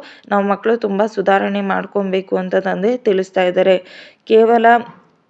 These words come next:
ನಾವು ಖುಷಿಯನ್ನ ಮಾತ್ರ ನಮ್ಮಲ್ಲಿ ತಗೊಂಬರ್ಬೇಕು, ಆದ್ರೆ ನಮ್ಮನ್ನ ನಾವು ಖುಷಿ ಪಡಿಸ್ಕೊಂಡು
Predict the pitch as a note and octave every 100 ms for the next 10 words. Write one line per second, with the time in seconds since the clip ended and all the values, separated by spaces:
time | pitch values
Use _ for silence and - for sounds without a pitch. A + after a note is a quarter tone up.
0 | _ _ _ _ _ - G#3+ G#3+ G#3+ A#3+
1 | - G#3+ G3+ A#3+ A#3+ A#3 G#3 A3 C4 C#4+
2 | - - - _ - G#3+ A3 A3 A#3+ A#3+
3 | A3 G3+ G#3 G3+ C4 D#4 - - _ _
4 | - G#3+ A3+ A#3 A3 G3 G3+ G3 G#3 G3
5 | - - _ _ _ _ _ _ _ _
6 | - A3+ A#3+ G3+ G3+ F3+ - - _ _
7 | _ _ - A3+ A#3+ C#4 C#4+ C4+ C4 B3+
8 | C4+ C4 - - B3 B3 C4+ B3 A#3 A#3+
9 | - B3 A3 A3